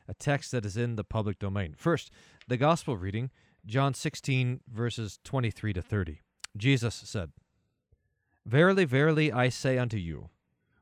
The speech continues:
whatsoever ye shall ask the Father in my name,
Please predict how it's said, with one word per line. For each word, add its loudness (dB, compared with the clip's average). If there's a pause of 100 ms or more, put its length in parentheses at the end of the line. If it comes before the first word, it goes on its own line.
whatsoever 4
ye 0
shall 0
ask 0
the -6
Father 2
in -2
my 0
name, -2